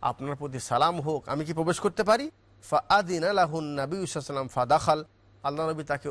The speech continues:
অনুমতি দিলেন এবং সে প্রবেশ করল। তাহলে অনুমতি চাইতে হবে এবং কিভাবে চাবো, এটাও হাদিস থেকে জানলাম যে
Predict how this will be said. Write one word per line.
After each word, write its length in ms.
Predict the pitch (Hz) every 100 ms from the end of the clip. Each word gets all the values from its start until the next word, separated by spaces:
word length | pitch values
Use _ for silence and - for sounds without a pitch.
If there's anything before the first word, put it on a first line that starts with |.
| -
অনুমতি 640 | 139 147 160 160 151 147
দিলেন 460 | 131 160 208 269 277
এবং 260 | 175 185
সে 200 | 156 160
প্রবেশ 360 | 147 139 131 -
করল। 240 | 104 92 67 98
তাহলে 360 | 156 170 143 139 -
অনুমতি 580 | 160 170 175 175 208 196
চাইতে 380 | - 147 160 -
হবে 360 | 185 202 220 226
এবং 320 | - 185 175 -
কিভাবে 440 | 226 220 247 277
চাবো, 460 | - 196 190 262 330 _ - -
এটাও 240 | 240 269
হাদিস 280 | 196 175 180
থেকে 180 | 180 156
জানলাম 420 | 127 120 151 311 - _ - - _ -
যে 440 | 123 131 131 127